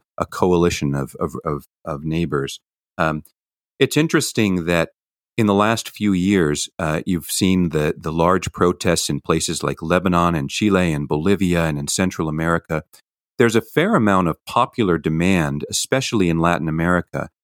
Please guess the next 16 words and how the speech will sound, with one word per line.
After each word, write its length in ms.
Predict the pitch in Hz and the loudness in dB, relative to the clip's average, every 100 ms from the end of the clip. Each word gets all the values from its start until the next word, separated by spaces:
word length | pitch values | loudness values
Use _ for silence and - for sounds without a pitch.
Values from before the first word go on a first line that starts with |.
| _ _ | _ _
to 100 | - | -4
have, 560 | 95 - 123 107 82 82 _ _ - | -2 -2 0 0 -2 -8 _ _ -6
uh, 280 | 87 78 76 _ 95 | -2 0 -2 _ -6
ventures 500 | 98 95 - 85 85 | 0 0 2 0 0
of 160 | 73 | -2
this 200 | 76 - | -2 -2
kind, 520 | - 110 101 76 76 - _ - | -2 0 2 0 -4 -8 _ -2
because 320 | 90 - 92 | -2 0 2
of 100 | 85 | 0
frustration 840 | - 87 - 95 95 - 78 78 76 | 0 -2 0 2 2 2 0 0 0
with 260 | 76 - | -2 -2
government 480 | - 78 80 78 - | -2 0 0 -4 -4
corruption 480 | - 78 78 - 80 | 0 0 0 -4 -2
and 140 | 73 | -2
impunity. 600 | 71 - 120 101 71 67 _ _ _ _ | -4 -4 -2 0 0 -4 _ _ _ _
Uh, 120 | 87 | -4